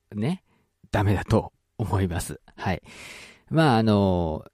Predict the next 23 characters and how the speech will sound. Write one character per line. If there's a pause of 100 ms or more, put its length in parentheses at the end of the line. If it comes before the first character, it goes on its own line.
(140)
デ
ィ
ー
ブ
イ
デ
ィ
ー
と
か
動
画
の
値
段
っ
て
い
う
の
は、
ま
あ、